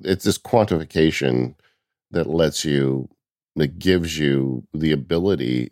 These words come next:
to focus in on something. I mean, going back a few months ago, we did an episode on habits and habit trackers. And I can tell you, I've been running streaks pretty regularly since we did that.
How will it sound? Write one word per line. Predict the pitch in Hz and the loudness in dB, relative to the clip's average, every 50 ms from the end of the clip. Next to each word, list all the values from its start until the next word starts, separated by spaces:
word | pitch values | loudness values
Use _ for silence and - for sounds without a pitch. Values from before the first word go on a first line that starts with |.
| _ - | _ -8
to | - - 71 64 | -2 0 0 0
focus | - - 69 65 - - 73 - - | 2 0 0 0 0 -4 -6 -2 0
in | 95 92 | 0 0
on | 82 65 | 0 -2
something. | - - 57 - - - | -2 -6 -10 -8 -6 -2
I | 78 | 0
mean, | 82 78 78 73 - - - - - _ _ _ _ - | 2 2 2 0 -2 -8 -20 -20 -20 _ _ _ _ -4
going | - 92 95 95 90 78 | -2 0 0 0 0 -2
back | 73 85 85 82 80 78 _ _ _ - - | -2 0 0 0 0 -2 _ _ _ -2 -2
a | 82 80 | -2 0
few | - - 90 | 0 0 0
months | 82 90 107 131 - | 0 0 -2 -2 -6
ago, | - 98 82 80 73 71 | -6 -4 0 0 0 0
we | 65 71 71 | 0 -2 -4
did | 65 73 69 65 | -2 -2 -2 0
an | 62 64 67 64 - | 0 0 0 0 0
episode | 73 76 73 - - - 80 76 73 65 | 0 -2 -2 -4 -8 -4 -2 0 0 0
on | 62 64 64 | -2 -4 -6
habits | - - 87 90 101 95 87 65 58 - - | -6 -4 -2 0 0 2 0 0 -2 -2 -4
and | 58 57 62 - | -4 -4 -4 -4
habit | - 92 98 123 151 - - | -4 -2 -2 0 -2 -2 -4
trackers. | - - 62 55 - - - 55 52 - - - - _ _ _ _ _ _ _ _ _ _ _ _ _ - | -2 -4 -4 -4 -4 -8 -8 -8 -8 -6 -8 -10 -12 _ _ _ _ _ _ _ _ _ _ _ _ _ -2
And | 85 80 76 73 73 71 71 71 - - | 0 0 2 2 0 0 -2 -4 -6 -4
I | - 85 | -4 -4
can | 95 - 90 80 | 0 0 -2 -2
tell | - - 92 110 | 0 0 0 2
you, | 135 120 82 69 67 65 65 | 2 2 0 0 0 0 0
I've | 69 71 73 | -2 -2 -2
been | 82 73 | -2 -2
running | 76 76 73 71 69 67 | 0 0 0 0 0 -2
streaks | - - - - 101 95 - - | -4 -6 0 0 0 0 0 -4
pretty | - - 95 76 73 | -6 -4 -2 0 0
regularly | 65 62 69 85 95 110 104 82 78 67 62 65 64 - | 0 0 0 0 0 2 2 2 2 0 -2 -2 -4 -4
since | - - 73 69 - | -2 -4 -4 -4 -4
we | - 60 55 | -4 -4 -4
did | - - 80 85 - | -2 0 0 0 2
that. | - - 58 55 58 - | 2 0 0 0 -2 -6